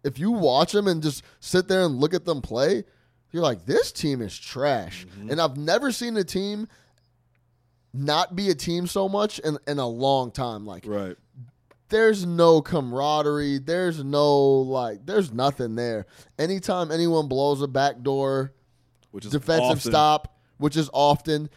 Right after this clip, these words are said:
Speaker 1: they're always looking at each other like, "What's going on?"
Speaker 2: Yeah.
Speaker 1: It's
Speaker 2: LeBron's
Speaker 1: never
Speaker 2: flailing his arms
Speaker 1: Yeah,
Speaker 2: left and
Speaker 1: it's
Speaker 2: right.
Speaker 1: never like, yeah, they just have no, there's nothing there.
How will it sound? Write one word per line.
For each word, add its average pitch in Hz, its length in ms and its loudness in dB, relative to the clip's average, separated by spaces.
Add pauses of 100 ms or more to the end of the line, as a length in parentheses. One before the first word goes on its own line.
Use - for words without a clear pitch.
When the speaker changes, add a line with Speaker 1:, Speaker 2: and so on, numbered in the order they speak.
(180)
Speaker 1:
they're 131 140 0
always 165 420 4
looking 156 320 2
at 151 140 -2
each 147 160 -4
other 151 220 2
like, 104 200 -4
"What's 120 300 -4
going 127 320 -8
on?" 165 340 2
Speaker 2:
Yeah. 87 60 -10 (240)
Speaker 1:
It's 120 200 -4
Speaker 2:
LeBron's 131 160 0
Speaker 1:
never 220 300 2
Speaker 2:
flailing 143 300 2
his 131 140 -2
arms 139 360 4
Speaker 1:
Yeah, 220 80 4
Speaker 2:
left 226 180 4
and 208 80 0
Speaker 1:
it's 214 80 8 (100)
Speaker 2:
right. 135 120 0
Speaker 1:
never 262 400 6
like, 240 600 0 (760)
yeah, 175 180 8
they 185 160 6
just 226 180 0
have 175 200 6
no, 156 200 2
there's 180 220 2
nothing 160 360 2
there. 147 360 2